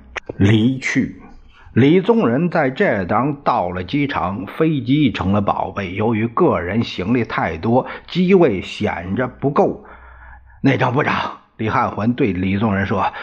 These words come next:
，“戴总统决定飞桂林吗？”“是。”“广州我暂时不能去，请你代我问候广州的朋友们。听说西安绥靖主席胡宗南同陕西省主席董兆还在这里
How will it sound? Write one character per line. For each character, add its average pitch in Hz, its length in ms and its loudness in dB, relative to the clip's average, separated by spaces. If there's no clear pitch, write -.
，“戴 143 200 0
总 147 180 -2
统 135 160 0
决 156 160 2
定 190 260 0
飞 214 260 0
桂 208 200 4
林 120 140 -4
吗 151 220 -2
？”“是。 110 280 -2
”“广 104 260 2
州 120 140 2
我 110 160 2
暂 113 200 0
时 120 120 -2
不 113 160 -2
能 107 160 -2
去， 143 200 -2
请 101 260 0
你 98 240 0
代 101 160 -2
我 98 160 -2
问 107 220 2
候 101 300 -2
广 95 280 -2
州 117 140 -2
的 101 100 -2
朋 107 220 -4
友 104 80 -4
们。 - 100 -2
听 208 320 4
说 175 280 2
西 208 300 -2
安 202 380 0
绥 190 280 2
靖 185 160 4
主 143 120 4
席 156 140 4
胡 196 220 4
宗 180 180 4
南 147 240 2
同 185 220 2
陕 139 260 0
西 185 160 0
省 160 220 2
主 127 180 2
席 180 340 2
董 139 240 2
兆 147 380 2
还 160 200 -2
在 175 140 0
这 180 140 0
里 143 180 0